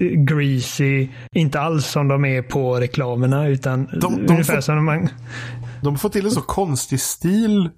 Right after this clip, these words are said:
Speaker 2: sen sjuan på, eh, på grafiken, bara, för det är så här, nästan så uncanny valley-aktigt på något sätt.
Speaker 1: Mm, det är det som är, alltså, för att, för att deras mål med R E Engine som de skapade för Resident Evil sju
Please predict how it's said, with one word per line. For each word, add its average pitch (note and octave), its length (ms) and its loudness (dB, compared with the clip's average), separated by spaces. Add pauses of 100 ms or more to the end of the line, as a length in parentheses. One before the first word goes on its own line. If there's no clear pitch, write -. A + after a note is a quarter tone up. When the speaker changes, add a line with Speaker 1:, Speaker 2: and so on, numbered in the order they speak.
(600)
Speaker 2:
sen B2 440 0
sjuan B2 540 -2 (300)
på, B2 460 0
eh, - 520 -18
på C#3+ 120 0
grafiken, C3+ 600 -2
bara, D#3 200 2
för A#2+ 140 -4
det D3 60 0
är - 20 2
så E3+ 120 -4
här, C#3+ 140 -2 (720)
nästan F3 520 -2
så F3 100 0
uncanny B2+ 560 -2
valley-aktigt B2 960 -2
på E3 80 -2
något D#3+ 80 0
sätt. A2+ 160 -4
Speaker 1:
Mm, D#3+ 300 2 (300)
det D3+ 260 0
är D#3 40 -2
det C#3+ 120 0
som D3+ 180 0
är, C3+ 260 0
alltså, C#3 280 -2
för D#3 120 -2
att, D3 260 -2
för D3+ 80 0
att C#3 100 -4
deras D3+ 220 0
mål F3+ 380 2
med D#3 340 2 (300)
R D#3 240 2
E C#3+ 240 2
Engine C#3+ 500 2 (720)
som C#3+ 160 0
de C#3 100 0
skapade C#3 460 -2
för C#3+ 160 -2
Resident C#3 340 2
Evil C3 320 2 (140)
sju B2 240 -2